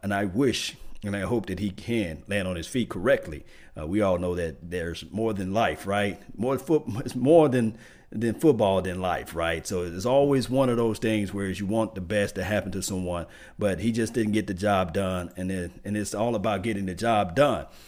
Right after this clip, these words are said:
So he's gone. So now, now, <laughs> now we gotta bring in, uh, Marc Colombo up to speed, and he's gonna have an advisory. Um,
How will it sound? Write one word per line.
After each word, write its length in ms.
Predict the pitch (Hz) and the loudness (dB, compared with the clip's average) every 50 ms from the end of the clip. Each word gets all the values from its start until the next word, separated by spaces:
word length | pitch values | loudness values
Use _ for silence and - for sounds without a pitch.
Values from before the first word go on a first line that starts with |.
| - - | -20 -14
So 200 | - - 127 110 | -4 -2 -2 0
he's 220 | 101 127 147 160 143 | 4 4 4 4 6
gone. 420 | 131 165 175 156 107 78 - - - - - - - - - - - | 8 8 8 8 6 4 0 -6 -10 -10 -10 -10 -12 -12 -12 -12 -8
So 120 | - - | -4 -2
now, 640 | 123 117 120 147 170 175 151 113 87 - - - - - - - - - - - - - - _ _ - _ _ - _ | 2 6 8 10 10 12 10 10 8 4 -2 -8 -14 -20 -20 -20 -20 -20 -20 -20 -20 -20 -20 _ _ -20 _ _ -20 _
now, 1400 | - 117 117 123 156 170 190 196 165 117 98 82 - - - - 107 - - - 127 - - - 131 123 - - - - - | -6 -4 2 6 6 8 10 10 8 8 6 4 0 -4 -6 -4 -4 -4 -2 -2 -2 -2 -2 -2 -2 -2 -2 -2 -6 -4 -4
<laughs> 200 | - - - - | -6 -6 -4 0
now 320 | 117 123 139 156 165 165 151 | 6 8 10 10 12 10 10
we 180 | 143 151 151 | 10 8 10
gotta 260 | 143 147 143 139 135 | 10 10 10 10 8
bring 440 | 120 110 123 139 139 139 139 143 135 | 6 4 4 6 8 8 8 8 6
in, 680 | 131 127 127 123 127 117 110 107 104 104 104 104 104 98 - - - - - - - - - | 4 4 4 4 4 6 6 6 4 4 4 2 -2 -6 -10 -18 -20 -20 -20 -20 -20 -10 -6
uh, 120 | 95 104 | -4 0
Marc 300 | 101 110 127 131 127 127 | 2 4 4 4 4 2
Colombo 480 | - 139 123 123 123 117 113 113 117 110 | 0 2 2 4 4 4 4 4 4 4
up 180 | 95 113 110 - | 2 2 -2 -4
to 100 | - 107 | -8 -12
speed, 400 | - - 110 101 101 98 90 101 | -8 -2 0 0 0 0 -4 -6
and 120 | 98 101 104 | -6 -4 -4
he's 140 | 113 107 104 | -2 -2 -2
gonna 200 | 110 110 104 98 | -2 -2 -2 -2
have 220 | 104 101 95 98 | -2 -2 -2 -4
an 80 | 95 95 | -4 -4
advisory. 720 | 92 85 104 107 110 107 101 90 82 80 82 80 78 - - - - - | -4 -2 -2 0 0 0 -2 -4 -6 -8 -8 -8 -10 -10 -14 -20 -18 -12
Um, 380 | 92 92 87 87 82 80 78 | -10 -8 -6 -6 -6 -6 -8